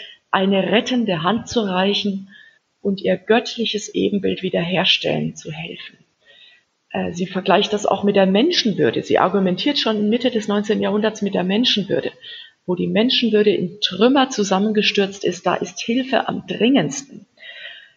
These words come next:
Äh, und sie hat da einen kirchlichen Auftrag drin erkannt, äh, eben Frauen, die weder staatliche Hilfe und, äh, em-, empfangen und kirchlich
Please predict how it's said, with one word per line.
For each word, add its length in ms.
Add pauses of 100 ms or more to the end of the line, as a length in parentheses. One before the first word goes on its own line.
(240)
Äh, 180
und 160
sie 160
hat 160
da 60
einen 180
kirchlichen 520
Auftrag 460
drin 180
erkannt, 720
äh, 380
eben 260
Frauen, 560
die 400 (440)
weder 440
staatliche 800
Hilfe 320
und, 220 (100)
äh, 340 (240)
em-, 300 (1000)
empfangen 600
und 260
kirchlich 640